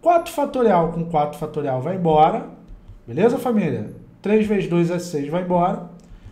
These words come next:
E aí isso dá trinta e cinco. Trinta e cinco. Aí o aluninho, vou até voltar,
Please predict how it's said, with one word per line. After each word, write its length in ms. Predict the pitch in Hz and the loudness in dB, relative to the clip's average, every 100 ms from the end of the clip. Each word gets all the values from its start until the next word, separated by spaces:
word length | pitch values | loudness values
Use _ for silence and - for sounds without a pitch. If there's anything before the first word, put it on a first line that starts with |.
| - | -16
E 80 | 302 | -2
aí 360 | 214 170 220 165 | 2 2 2 -2
isso 240 | 170 - | -2 -4
dá 320 | 151 156 170 - - | 0 0 -2 -10 -10
trinta 300 | 170 160 185 | -8 -6 -4
e 40 | 226 | -4
cinco. 400 | - 107 - - - - - - - - - _ _ _ _ _ - - - - _ - | -6 -12 -16 -20 -20 -20 -20 -20 -20 -20 -20 _ _ _ _ _ -20 -20 -20 -20 _ -12
Trinta 340 | 127 131 185 | -8 -8 -8
e 40 | |
cinco. 340 | 185 - - - - - _ | -10 -14 -18 -20 -20 -20 _
Aí 520 | - 165 214 277 170 - - - | 0 2 4 4 2 -2 -12 -6
o 140 | 147 | 2
aluninho, 640 | 185 208 165 165 208 170 | 4 4 2 2 2 2
vou 140 | 127 123 | -2 -6
até 200 | 120 120 | -6 -2
voltar, 760 | 185 226 220 190 135 - | 0 4 6 6 4 -4